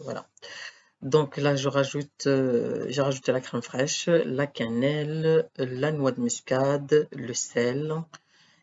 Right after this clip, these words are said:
et je mélange le tout. Euh, j'aime bien le, la cannelle et la noix de muscade donne un très bon goût à la sauce béchamel.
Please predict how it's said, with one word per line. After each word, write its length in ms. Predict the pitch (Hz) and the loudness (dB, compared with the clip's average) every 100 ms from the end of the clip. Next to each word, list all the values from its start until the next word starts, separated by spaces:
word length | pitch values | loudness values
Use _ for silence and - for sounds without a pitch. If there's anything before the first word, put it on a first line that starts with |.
| - | -2
et 120 | 147 | 0
je 160 | 147 131 | 0 -2
mélange 480 | 127 127 127 127 - | -2 -2 -2 -4 -4
le 100 | 123 | -4
tout. 640 | - 143 139 147 156 - _ _ _ _ _ _ _ _ _ _ _ _ _ - - - _ _ - | -4 -6 -4 -4 -4 -8 _ _ _ _ _ _ _ _ _ _ _ _ _ -20 -20 -20 _ _ -6
Euh, 140 | 139 131 | -2 0
j'aime 180 | 143 135 | 2 2
bien 180 | 139 151 | 2 4
le, 360 | 139 127 127 - - | 4 4 0 -4 -6
la 100 | 139 | -4
cannelle 560 | 135 131 131 143 139 | 0 4 4 4 0
et 60 | - | -4
la 80 | 127 | -4
noix 240 | 127 127 | -2 -4
de 60 | - | -2
muscade 460 | 131 127 - 135 123 | -4 -4 0 0 0
donne 180 | 127 | -4
un 60 | 123 | -6
très 260 | - - 135 | -8 -10 -2
bon 160 | 135 | 0
goût 360 | 123 123 135 127 | 0 -2 -2 -2
à 100 | - | -2
la 160 | - | -8
sauce 280 | - - - | -8 -8 -10
béchamel. 680 | - - 131 127 135 131 | -12 -10 -4 0 0 -2